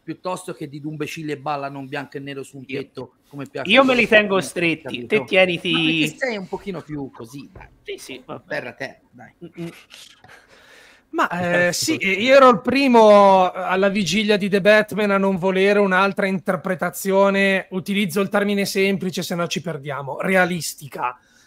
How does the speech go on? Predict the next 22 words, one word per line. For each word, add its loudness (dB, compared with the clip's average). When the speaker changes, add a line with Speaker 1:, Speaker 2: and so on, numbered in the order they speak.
Speaker 3:
Però 6
il 4
film 2
mi 2
ha 2
fatto -2
innamorare 8
e 2
mi 2
è 4
bastato 2
rivedere 4
quel 0
dannato 2
ponte 2
per 0
risentirmi -4
a 2
casa, 4
avere 0
voglia 0
di -8